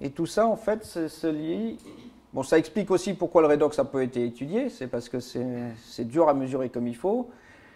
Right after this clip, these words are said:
Si on n'y fait pas gaffe, on mesure comme le P H, on a des valeurs et, et on n'en sort rien. Parce que vous allez voir en pratique, bon, la variabilité spatiale, j'ai dit, on contrôle.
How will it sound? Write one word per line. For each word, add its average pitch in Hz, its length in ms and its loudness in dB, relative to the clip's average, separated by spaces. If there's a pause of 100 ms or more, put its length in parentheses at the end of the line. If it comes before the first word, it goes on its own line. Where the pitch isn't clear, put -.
(120)
Si - 140 -8
on 151 60 0
n'y 151 100 0
fait 151 140 4
pas 147 160 8
gaffe, 160 320 6
on 139 100 -2
mesure 135 400 -2
comme 170 180 6
le 160 80 4
P 147 160 0
H, 180 340 6
on 156 80 0
a 147 80 4
des 143 120 0
valeurs 170 420 6
et, 160 580 0 (340)
et 143 120 -6
on 147 80 -4
n'en 147 100 -2
sort 147 260 6
rien. 175 400 2 (880)
Parce 147 160 -2
que 170 80 6
vous 170 160 4
allez 180 180 6
voir 196 320 6
en 170 100 -2
pratique, - 760 -4 (120)
bon, 139 200 -4
la 147 80 8
variabilité 165 540 4
spatiale, 165 360 -2
j'ai 156 140 -4
dit, 147 180 -4
on 139 80 -4
contrôle. 165 960 0